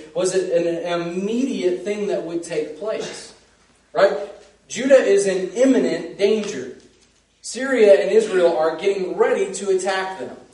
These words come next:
He says, "Ask for a sign." They said, "We're not gonna ask for a sign." He says, "Okay, here's the sign that you're gonna be delivered, and the Assyrians are gonna come and take over the Syria, uh, the people of Syria and Israel.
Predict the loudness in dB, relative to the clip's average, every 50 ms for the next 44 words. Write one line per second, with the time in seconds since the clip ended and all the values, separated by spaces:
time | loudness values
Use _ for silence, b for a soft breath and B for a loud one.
0 | b b b b b b -6 -4 -2 0 2 4 4 4 4 2 0 -2 -2 -2
1 | 0 0 0 0 -2 0 0 -2 -2 -2 -4 -4 -4 -4 -2 -2 -2 0 -2 -2
2 | -4 -4 -6 -6 -6 -4 -4 -4 -4 -4 -6 -6 -6 -6 -6 -6 -4 -2 -2 -2
3 | 0 2 2 0 0 -2 -4 -4 -2 -2 -2 -4 -4 -8 -6 -6 -4 -4 -2 -4
4 | -4 -2 -2 0 0 0 0 0 0 0 -2 -2 -2 -4 -4 -4 0 2 2 2
5 | 2 0 -4 -6 -6 -6 -6 -6 -6 -4 -4 -2 -2 -2 -2 -4 -6 -8 -10 -12
6 | -14 -16 -10 -8 -6 -6 -6 -4 -4 -2 0 0 0 2 0 0 -2 -2 -8 -8
7 | -6 -6 -4 -4 -4 -4 -2 -2 -2 -4 -6 -12 -16 -16 -16 -12 -12 -12 -10 -10
8 | -10 -10 -10 -6 -4 -2 -2 0 -2 -2 -4 -8 -10 -12 -12 -14 -16 -16